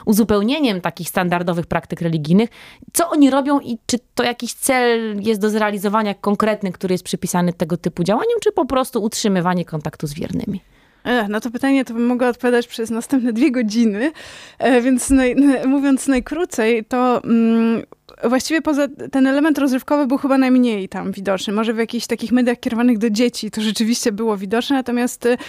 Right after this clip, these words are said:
Speaker 2: oczywiście trzeba pamiętać o tej wielkiej gwiazdce, jaką jest pandemia,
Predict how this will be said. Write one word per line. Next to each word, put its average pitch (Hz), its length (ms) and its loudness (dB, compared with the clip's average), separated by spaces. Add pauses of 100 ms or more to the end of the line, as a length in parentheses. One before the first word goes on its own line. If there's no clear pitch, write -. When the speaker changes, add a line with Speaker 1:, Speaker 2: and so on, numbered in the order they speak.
(120)
Speaker 2:
oczywiście 269 400 -2
trzeba 269 340 -4
pamiętać 269 440 0
o 254 60 -6
tej 247 180 -2
wielkiej 262 360 -2
gwiazdce, 247 500 0
jaką 262 160 0
jest 262 120 0
pandemia, 208 640 0